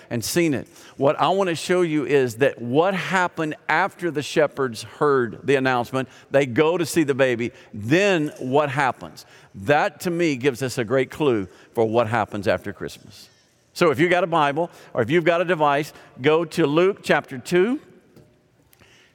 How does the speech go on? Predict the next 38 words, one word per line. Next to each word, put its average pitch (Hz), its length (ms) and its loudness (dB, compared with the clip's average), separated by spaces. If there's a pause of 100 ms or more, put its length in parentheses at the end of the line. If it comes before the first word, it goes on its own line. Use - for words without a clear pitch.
And 147 140 2
we're 175 80 4
gonna 165 180 2
start 175 460 0
not 160 280 0
in 185 220 -2
verse 170 300 0 (100)
eight, 196 320 2
which 147 260 -2
is 139 160 -4
where 147 220 4
we 143 140 -2
typically 147 560 -2
read 135 280 -6
from 131 360 0 (120)
<clears throat> - 140 -8
on 139 400 2
Christmas 131 460 0
morning. 156 340 2 (540)
This - 180 -2
is 190 80 -2
verse 185 220 2
fifteen. 190 520 0 (1800)
"When 185 220 2
the 175 200 2
angels 202 520 0
went 202 160 2
away 190 340 2
from 147 280 -2
them 147 240 2
into 143 120 2
heaven, 139 460 0
the 147 80 0
shepherds 185 540 -2
said 170 320 0
to 175 60 2
one 160 160 2
another, 131 360 0